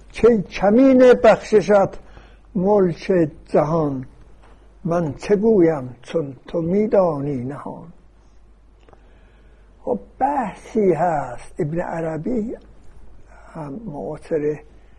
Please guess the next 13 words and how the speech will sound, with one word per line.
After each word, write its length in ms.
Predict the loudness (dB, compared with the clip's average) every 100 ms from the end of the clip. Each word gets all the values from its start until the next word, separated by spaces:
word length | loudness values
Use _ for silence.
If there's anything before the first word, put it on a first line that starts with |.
| -20 -20 -20 -20 _ -20
شمس 480 | -12 -10 -10 -8
و 80 | -8
مولانا 720 | -8 -8 -8 -8 -8 -8 -6
این 240 | -6 -6 -8
مسئله 380 | -12 -12 -10
رو 140 | -8 -8
مطرح 520 | -8 -10 -8 -6 -6
کرده 380 | -6 -8 -8 -8
در 180 | -8 -8
همون 360 | -8 -10 -10
خصوصش 800 | -10 -16 -8 -8 -6 -6 -8 -12 -20 -20 -20 -20 _ _ _ _ -18
که 120 | -8
آیا 640 | -4 -2 2 2 2 -2